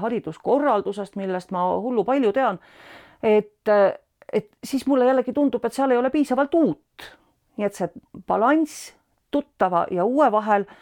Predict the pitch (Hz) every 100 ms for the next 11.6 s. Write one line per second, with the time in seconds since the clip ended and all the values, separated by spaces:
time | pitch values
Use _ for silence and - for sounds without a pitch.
0 | - - - 190 185 233 262 214 - 170
1 | 208 208 180 185 156 170 175 - 160 160
2 | 143 123 120 139 _ _ _ _ _ _
3 | _ _ _ _ - - - - - -
4 | _ _ _ _ _ _ _ - 247 254
5 | - - _ _ _ _ _ _ _ 277
6 | 254 247 285 302 285 220 208 277 277 262
7 | 214 - 214 208 196 185 214 240 240 190
8 | 190 - 233 269 - - 202 180 175 180
9 | 175 170 190 175 220 254 240 - 202 202
10 | 185 180 175 175 170 175 - 269 277 269
11 | 185 - - - - -